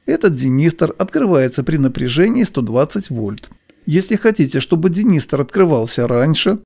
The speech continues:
при напряжении восемьдесят вольт, используйте К Н сто два Д.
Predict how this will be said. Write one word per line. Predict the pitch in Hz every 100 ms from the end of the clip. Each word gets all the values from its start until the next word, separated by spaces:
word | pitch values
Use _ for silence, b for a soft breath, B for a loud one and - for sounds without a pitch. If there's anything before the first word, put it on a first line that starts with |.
| -
при | 269
напряжении | 214 196 185 147 127 120
восемьдесят | 117 123 135 160 165 165 190
вольт, | 208 185 180 - _
используйте | 330 - 180 180 185 202 - 185
К | - 127
Н | 160
сто | 175 - 123
два | 117 135
Д. | 127 104 101